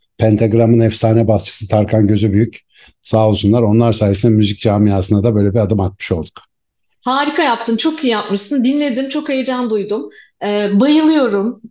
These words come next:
Speaker 2: e, böyle, e, aklından kırk tane tilki geçen, e, en azından
Speaker 1: <laughs>
Speaker 2: yirmisini de yakalayabilen <laughs> insanlara.
Speaker 1: <laughs>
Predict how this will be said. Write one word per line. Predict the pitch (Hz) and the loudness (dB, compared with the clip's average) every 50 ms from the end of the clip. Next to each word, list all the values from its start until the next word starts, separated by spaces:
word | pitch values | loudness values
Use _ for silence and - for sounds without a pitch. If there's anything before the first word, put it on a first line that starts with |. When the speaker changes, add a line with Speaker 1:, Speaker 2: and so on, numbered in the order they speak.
| - - | -10 -6
Speaker 2:
e, | 180 190 185 180 190 | -4 -4 -2 -2 0
böyle, | 220 214 208 202 202 | 0 2 2 2 2
e, | 202 202 - - - 190 | 0 -2 -2 -4 -6 -6
aklından | - - 208 220 220 220 - 233 220 220 220 214 220 - | -6 -4 -6 -8 -8 -6 -4 -4 -2 -2 -2 -4 -6 -6
kırk | - 254 - - | -8 -10 -8 -6
tane | 262 220 214 220 214 | -4 -2 -2 -2 -2
tilki | 220 226 202 214 226 | -2 -2 -2 -2 -2
geçen, | 190 208 202 - 202 196 208 220 - _ _ - | -2 -2 -2 -2 -6 -6 -6 -8 -12 _ _ -6
e, | - 196 | -6 -2
en | - 254 262 | 2 4 4
azından | 262 254 - 226 196 202 214 233 233 - - _ | 4 4 4 2 2 2 2 -2 -2 -6 -8 _
Speaker 1:
<laughs> | _ - | _ 0
Speaker 2:
yirmisini | 233 262 285 269 262 254 - 247 233 | 2 2 2 2 0 0 0 0 0
de | 262 | 2
yakalayabilen | 254 240 226 262 247 226 - 240 220 226 311 302 - - 320 285 - - - | 0 0 0 0 0 0 0 0 0 0 -2 -4 -4 -4 -4 -4 -4 -6 -6
<laughs> | |
insanlara. | 311 277 - 151 156 160 - - - 247 233 226 226 214 240 294 - | -4 0 2 2 2 2 2 0 0 0 0 -2 -2 -2 -2 -4 -4
Speaker 1:
<laughs> | - | -6